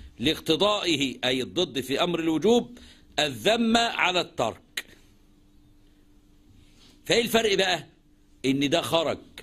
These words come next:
عن أصل الوضع، وإن ده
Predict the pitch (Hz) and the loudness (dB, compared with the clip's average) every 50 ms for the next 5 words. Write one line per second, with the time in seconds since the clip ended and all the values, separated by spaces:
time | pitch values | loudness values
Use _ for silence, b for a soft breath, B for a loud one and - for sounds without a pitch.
0 | - - - b b b b b b - 110 120 131 127 160 175 175 - - 147 | -20 -20 -20 b b b b b b -4 -4 -4 -2 0 -2 -2 -2 -2 -2 -2
1 | 135 135 139 143 139 110 92 98 82 82 - - - - _ - - - b b | 0 2 2 2 0 -2 -6 -8 -10 -10 -14 -20 -20 -20 _ -20 -20 -20 b b
2 | b b b b b 117 143 160 117 185 180 175 202 226 226 208 165 | b b b b b -2 0 0 2 2 2 2 2 2 0 -2 -6